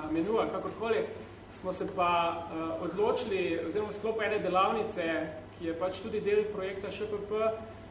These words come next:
sestaviti en kratek, eh, animirani izobraževalni film na temo, eh, sežigalništva oziroma ravnanja z odpadki. In, eh,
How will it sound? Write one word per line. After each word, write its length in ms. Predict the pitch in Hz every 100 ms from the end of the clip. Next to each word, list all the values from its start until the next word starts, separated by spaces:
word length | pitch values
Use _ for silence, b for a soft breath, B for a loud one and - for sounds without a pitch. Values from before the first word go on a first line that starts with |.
| B - 165 170 170 165 156 156 - -
sestaviti 600 | 185 - 208 226 190 196
en 60 | 202
kratek, 420 | 202 214 214 165 - 165
eh, 60 | 156 156 147
animirani 440 | 170 185 226 165 165 - 170
izobraževalni 600 | 156 165 175 175 202 202 202
film 400 | 233 220 165 151 -
na 120 | 160
temo, 640 | 160 196 202 202 170 160 147
eh, 420 | 143 151 151 151
sežigalništva 800 | - 160 165 180 214 214 - 160
oziroma 600 | 160 190 190 175 160 151 147 -
ravnanja 400 | 165 175 190 190
z 80 | 156
odpadki. 460 | 151 185 202 - 175 160 - B B B B - - -
In, 300 | 165 170 170
eh, 480 | 165 165 160 151